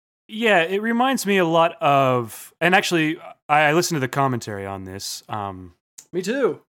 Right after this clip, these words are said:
Speaker 1: by David Bordwell, and he makes, uh, a really great point that it's, um, a, a lot more common now in American cinema through movies like Magnolia and Short Cuts, these kind of, like, bigger magnum opus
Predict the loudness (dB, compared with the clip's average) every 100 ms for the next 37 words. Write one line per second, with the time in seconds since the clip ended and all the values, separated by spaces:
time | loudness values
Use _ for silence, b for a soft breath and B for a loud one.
0 | _ -10 -4 -4 -4 -6 -6 -4 -4 -6
1 | -6 -4 -4 -4 -8 -4 -4 -4 -4 -2
2 | 0 0 -4 -4 -4 -2 -4 -8 _ -6
3 | -6 -6 -8 -10 -14 _ -2 0 -2 -4
4 | -14 _ _ _ _ 0 4 4 4 0
5 | -2 -4 0 2 0 0 2 4 4 2
6 | 0 -4 -6 -8 -12 -10 -8 -8 -8 -10
7 | B B B _ -2 0 0 0 0 -2
8 | -4 0 2 2 2 0 0 -2 -6 -8
9 | -2 -2 -2 -2 -4 -4 B B B -6
10 | -4 0 0 0 -2 -2 -4 0 0 0
11 | -2 2 2 2 -2 -2 -2 -2 -2 -4
12 | -6